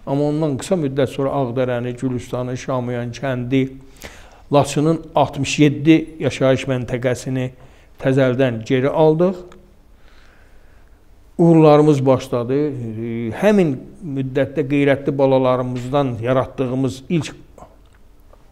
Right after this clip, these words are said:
hərbi dəstələrin, hərbi hissələrin, e, iştirakı ilə ordunun qurulmasının birinci il dönümünü də keçirdik. İşlər gördük. Yəni,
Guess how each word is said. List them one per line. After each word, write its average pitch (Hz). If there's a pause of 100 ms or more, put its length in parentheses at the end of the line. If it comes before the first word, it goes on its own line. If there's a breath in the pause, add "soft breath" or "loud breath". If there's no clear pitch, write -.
(280)
hərbi 147
dəstələrin, 123
hərbi 120
hissələrin, 120 (640 loud breath)
e, 127 (2250)
iştirakı 139
ilə 135 (520 loud breath)
ordunun 139 (140)
qurulmasının 135 (480)
birinci 143
il 139
dönümünü 113
də 110
keçirdik. 139 (280)
İşlər 262
gördük. 117
Yəni, 214